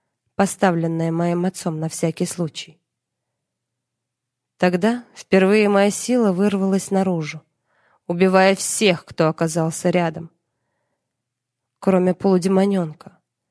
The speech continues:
совсем не боявшегося меня. Юноша спешил, то и дело роняя мел.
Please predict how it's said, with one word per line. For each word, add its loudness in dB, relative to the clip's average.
совсем -2
не 0
боявшегося -2
меня. -4
Юноша -2
спешил, -4
то 0
и 4
дело 2
роняя 2
мел. 0